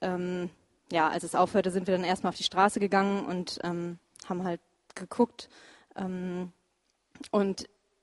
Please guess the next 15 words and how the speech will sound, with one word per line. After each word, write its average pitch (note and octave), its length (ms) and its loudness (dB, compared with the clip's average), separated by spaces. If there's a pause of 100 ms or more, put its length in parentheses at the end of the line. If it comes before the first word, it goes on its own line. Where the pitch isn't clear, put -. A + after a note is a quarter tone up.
(440)
für - 220 -2
mich G#3+ 340 0
war G3+ 120 10
es - 120 2
das G3 180 0
stärkste A#3+ 340 2
Beben, C4 220 6
was B3 140 2
ich - 80 -8
jemals A#3+ 220 4
erlebt A3 320 4
hab, A#3+ 100 2 (140)
aber G3 160 6
ich F#3 100 2
hab - 180 2